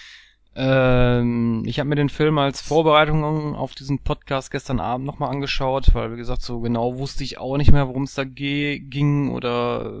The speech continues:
allgemein, weil, wie gesagt, das ist schon bestimmt zwanzig Jahre her. Ähm,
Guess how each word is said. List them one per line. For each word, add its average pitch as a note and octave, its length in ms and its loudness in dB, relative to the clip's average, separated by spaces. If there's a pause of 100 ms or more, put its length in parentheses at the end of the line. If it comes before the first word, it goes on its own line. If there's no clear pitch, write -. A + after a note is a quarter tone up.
(380)
allgemein, G#2 500 -10
weil, G#2 80 -14
wie A2 40 -14
gesagt, A2 280 -8
das - 80 10
ist - 140 8
schon G#2+ 300 -6
bestimmt A2 340 -6
zwanzig G#2 340 -16
Jahre G2 240 -6
her. G#2 220 -14 (800)
Ähm, C#3+ 600 4